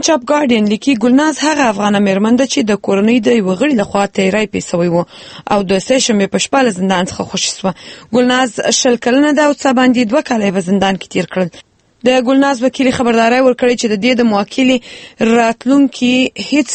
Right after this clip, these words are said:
ډول ثبات نه لري. د دې دوسیې په افغانستان کې هغو اخلاقي جرایمو ته د نړیوالو پام اړولی چې د مدافع وکیلانو په وینا په افغاني قوانینو کې نسته. امریکایي وکیله کیمبرلي موتلي چې د ګلناز وکالت یې کاوه، اندېښنه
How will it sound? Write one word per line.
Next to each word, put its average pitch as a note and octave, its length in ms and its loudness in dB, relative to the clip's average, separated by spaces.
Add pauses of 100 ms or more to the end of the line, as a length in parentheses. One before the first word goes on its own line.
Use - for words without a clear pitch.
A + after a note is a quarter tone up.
(120)
ډول G#3 280 2 (160)
ثبات G#3+ 480 -2
نه A3 100 2
لري. E3+ 180 0 (480)
د - 20 2 (120)
دې C4+ 100 4 (240)
دوسیې C4+ 380 0
په C4 120 2
افغانستان A#3 500 0
کې C4+ 100 2 (320)
هغو C#4+ 320 2
اخلاقي A#3 480 -2
جرایمو B3+ 440 4
ته A#3 120 -2
د - 20 4 (280)
نړیوالو A#3+ 520 2
پام C#4+ 220 2
اړولی A3 380 2
چې C#4 80 2 (400)
د A#3+ 100 4
مدافع A#3+ 400 0
وکیلانو C4 500 2
په G#3+ 80 -2
وینا A3+ 300 2
په A3+ 140 0
افغاني G#3 340 0
قوانینو G#3 400 0
کې B3+ 160 2
نسته. F#3+ 260 -2 (600)
امریکایي B3+ 520 2
وکیله A#3 400 0 (120)
کیمبرلي A3+ 420 2
موتلي A#3 260 2
چې C4 200 -2
د A3 160 2
ګلناز G#3+ 360 0
وکالت A#3 400 0
یې A#3 140 -2
کاوه، G#3+ 260 2 (640)
اندېښنه A#3 420 2